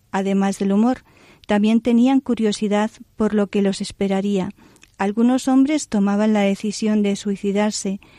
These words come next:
lanzándose contra la alhambra ele-, electrificada, puesto que no sabían los, lo que les deparaba el futuro. La segunda fase habla de la vida en el campo. El protagonista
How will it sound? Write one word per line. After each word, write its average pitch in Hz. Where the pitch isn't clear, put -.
lanzándose 240
contra 202
la 185
alhambra 202
ele-, 190
electrificada, 196
puesto 214
que 208
no 226
sabían 262
los, 208
lo 214
que 202
les 190
deparaba 196
el 196
futuro. 202
La 196
segunda 226
fase 277
habla 214
de 214
la 190
vida 208
en 202
el 190
campo. 196
El 202
protagonista 214